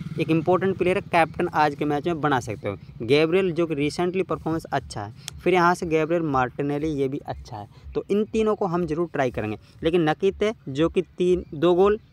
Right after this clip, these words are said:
Europa लीग में कर चुका है और ये भी player अच्छा है, लेकिन ये जब खेलता है ना, जब बहुत हल्की team रहती है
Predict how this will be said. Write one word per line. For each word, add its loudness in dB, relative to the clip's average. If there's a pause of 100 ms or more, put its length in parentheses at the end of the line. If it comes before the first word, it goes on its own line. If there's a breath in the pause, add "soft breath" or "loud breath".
Europa 0
लीग 0
में 0
कर 4
चुका -4
है 0
और -4
ये 2
भी -4
player 0
अच्छा -4
है, 0
लेकिन 2
ये 4
जब 0
खेलता -2
है 0
ना, 0
जब -2
बहुत -2
हल्की 0
team 0
रहती -2
है -6